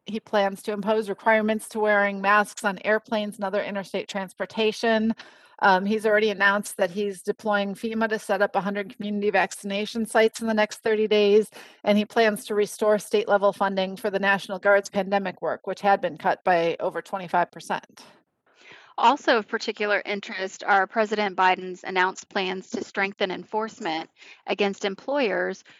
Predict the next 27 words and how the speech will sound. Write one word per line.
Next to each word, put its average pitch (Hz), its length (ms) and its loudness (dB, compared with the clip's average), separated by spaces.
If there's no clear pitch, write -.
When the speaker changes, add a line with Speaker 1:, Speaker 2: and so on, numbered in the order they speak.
Speaker 2:
who 233 120 -8
put - 220 -4
their 277 160 -6
workers 214 380 -4
at 196 180 0
risk 208 420 0
of - 160 -6
contracting 196 640 -2
covid 196 540 -4
by 185 140 -2
directing 196 720 -4
osha 214 560 -2
to - 100 -16
put 226 120 2
out 208 220 2
stronger 220 460 -2
guidance 185 580 2
around 180 380 -2
virus 196 400 0
prevention 196 520 -6
measures 151 560 -8
and 208 160 -4
go 196 180 0
after 202 480 -2
the 185 120 -4
worst 165 360 -8
violators. 165 800 -4